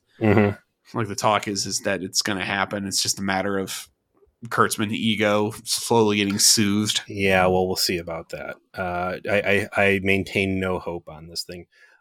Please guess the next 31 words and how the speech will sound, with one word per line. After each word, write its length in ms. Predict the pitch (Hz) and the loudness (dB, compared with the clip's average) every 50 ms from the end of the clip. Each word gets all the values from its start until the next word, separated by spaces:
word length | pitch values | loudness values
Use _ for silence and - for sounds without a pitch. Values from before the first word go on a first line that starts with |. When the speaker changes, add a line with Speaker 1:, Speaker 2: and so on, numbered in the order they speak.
| _ - | _ -2
Speaker 1:
Um, 400 | 117 117 117 117 113 113 117 - _ _ _ _ _ _ _ _ _ _ _ _ _ - | 2 4 4 4 4 2 0 -4 _ _ _ _ _ _ _ _ _ _ _ _ _ -2
I, 160 | 165 160 - - _ - | 0 0 0 -2 _ -2
literally, 440 | 135 139 151 120 117 107 101 95 | 4 4 6 6 4 2 0 -2
though, 160 | 90 90 87 92 | -2 -2 -4 -4
like, 180 | 98 107 107 | -4 -4 -4
whatever 440 | 110 104 110 127 139 151 143 135 139 | -6 -4 0 2 2 4 2 2 0
this 160 | 127 127 123 | -2 -2 -2
show 320 | - - - - 120 117 117 | 0 0 0 0 2 2 0
was, 480 | 107 104 104 104 107 104 - - - - | 0 0 0 0 0 -2 -6 -8 -10 -6
even 260 | - 143 190 233 208 143 | -4 -2 0 2 2 2
within 300 | 113 - - 117 107 101 | 2 0 -2 -4 -4 -4
season 400 | - - 110 101 90 90 90 82 | -4 -4 -6 -6 -6 -6 -8 -10
three, 240 | - - 92 87 82 | -10 -10 -10 -10 -12
prior 400 | - - - 117 104 107 113 120 | -10 -4 0 2 2 4 2 2
to 80 | 131 | 0
this 200 | 131 143 135 - | 0 -2 -2 -4
point, 400 | - - - 131 131 123 - 101 | -4 -4 -2 -2 -2 -2 -4 -4
does 220 | 98 107 104 95 - | -2 -2 -2 -2 -2
not 180 | 95 95 92 85 | -4 -6 -6 -6
exist. 500 | 78 73 - - - - - - - - _ _ _ _ _ - | -10 -14 -16 -14 -10 -8 -8 -8 -8 -12 _ _ _ _ _ -6
Like, 180 | 98 95 - | -6 -4 -2
in, 180 | - 110 107 110 | -2 -2 -2 0
in 140 | 104 104 101 | 0 0 2
this 220 | 117 151 160 - 131 | 4 4 4 4 4
moment, 260 | 135 135 135 131 107 | 4 4 4 4 2
when 120 | 104 107 | 2 2
they 100 | 120 120 | 2 2
bring 200 | 110 107 113 117 | 2 2 2 0
this 180 | 113 107 - 107 | 0 0 0 2
out, 240 | 104 107 110 98 92 | 2 2 2 0 -4
like, 240 | 87 95 - - | -8 -14 -16 -20